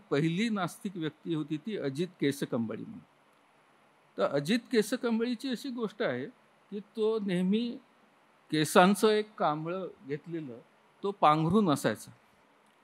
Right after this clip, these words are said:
म्हणून त्याचं नाव केसकंबळी, अजित हे त्याचं पहिलं नाव असं. वाचता वाचता माझ्या लक्षात आलं, हा अजित केसकंबळी जो होता, तो माणूस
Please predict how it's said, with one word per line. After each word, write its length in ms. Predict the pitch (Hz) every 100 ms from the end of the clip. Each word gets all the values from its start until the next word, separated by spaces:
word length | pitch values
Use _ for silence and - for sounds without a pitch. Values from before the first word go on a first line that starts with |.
| _ _ _ _ _ _ - _ _ -
म्हणून 260 | 151 202 214
त्याचं 320 | 208 180 208
नाव 140 | 233
केसकंबळी, 840 | 233 175 - - 160 139 120 110 139
अजित 320 | 127 127 175
हे 80 | 196
त्याचं 240 | 151 139 160
पहिलं 380 | 135 135 151
नाव 220 | 139 113 107
असं. 160 | - - _ _ _ _ _ _ _ _ _ _ _ _ _ _ _ _ _ _ -
वाचता 400 | 175 - - 302
वाचता 320 | 277 269 302
माझ्या 260 | 269 262
लक्षात 380 | 262 240 285 277
आलं, 260 | 240 269 359 - -
हा 220 | 185 269 -
अजित 300 | 151 156 269 -
केसकंबळी 680 | 220 208 254 240 226 240 247
जो 140 | 233
होता, 400 | 180 175 208 135 113 _ _ _ _ _ _ _ _ _ _ _ _ _ _ -
तो 140 | 226
माणूस 440 | 262 202 202 269